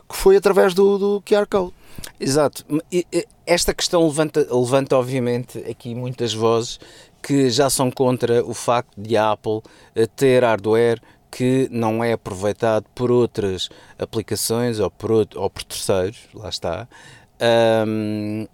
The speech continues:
Speaker 2: e que novamente faz hardware único e exclusivamente para ser utilizado pelas suas aplicações. Ah, por um lado temos a segurança, a privacidade que a Apple nos garante, por outro lado,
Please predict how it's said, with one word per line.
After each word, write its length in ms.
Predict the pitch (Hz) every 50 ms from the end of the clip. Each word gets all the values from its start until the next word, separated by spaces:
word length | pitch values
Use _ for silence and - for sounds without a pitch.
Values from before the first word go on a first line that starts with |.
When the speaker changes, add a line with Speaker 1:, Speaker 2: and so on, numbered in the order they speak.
| - -
Speaker 2:
e 120 | 127 123
que 480 | - _ - - 127 131 135 139 131 - 113
novamente 720 | 117 117 120 127 135 139 131 135 127 135 135 135 131 -
faz 280 | - - 120 120 117 120
hardware 480 | 117 113 110 113 117 120 127 123 117 -
único 320 | 151 151 151 151 131 - 131
e 40 |
exclusivamente 520 | 120 - - 123 120 120 113 117 127 131 127
para 140 | - 110 -
ser 180 | - 120 113
utilizado 500 | 113 - - 110 101 98 110 107 104 -
pelas 180 | - 104 104 -
suas 200 | - 104 98 98
aplicações. 720 | 98 - 92 90 - 90 82 - - 85 78 78 - - _ - - - - - - - - - _ -
Ah, 280 | 147 143 139 135 135 131 -
por 120 | - 160
um 120 | 160 156 160
lado 240 | 160 156 135 120 - -
temos 200 | 143 131 131 127
a 60 | 127
segurança, 500 | 113 - - 131 123 127 123 117 - 120
a 20 | -
privacidade 680 | - - 120 110 120 117 - 135 110 113 104 110 -
que 100 | - 131
a 60 | 107
Apple 200 | 98 - 113 101
nos 180 | 107 110 110 107
garante, 400 | 110 110 110 113 120 131 - - - - - - - _ _
por 120 | - 147
outro 280 | 156 151 139 - 151 143
lado, 380 | 143 147 151 151 147 151 147